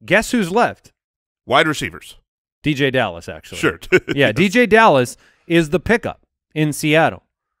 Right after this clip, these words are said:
Speaker 1: If you wanna shoot your shot on somebody that maybe a lot of your league doesn't know,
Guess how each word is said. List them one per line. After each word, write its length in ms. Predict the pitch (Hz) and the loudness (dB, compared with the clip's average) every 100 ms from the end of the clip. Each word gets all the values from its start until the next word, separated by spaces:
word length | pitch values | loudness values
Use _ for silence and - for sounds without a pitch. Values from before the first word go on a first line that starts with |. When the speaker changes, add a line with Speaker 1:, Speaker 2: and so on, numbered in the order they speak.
| _ | _
Speaker 1:
If 180 | 139 139 | -4 -2
you 120 | 170 | 0
wanna 180 | 208 214 | 0 -2
shoot 260 | 185 208 180 | -2 -4 -4
your 100 | 190 | -4
shot 260 | - 202 180 | 0 0 0
on 100 | 156 | -2
somebody 280 | 165 151 151 | -6 -4 -4
that 140 | 135 | -4
maybe 260 | 139 160 170 | -4 0 0
a 60 | |
lot 180 | 160 160 | 2 0
of 100 | 156 | -2
your 100 | 165 | -4
league 180 | 160 175 | -2 -2
doesn't 260 | 180 170 214 | -4 -4 -2
know, 360 | 226 123 110 | -2 -2 -6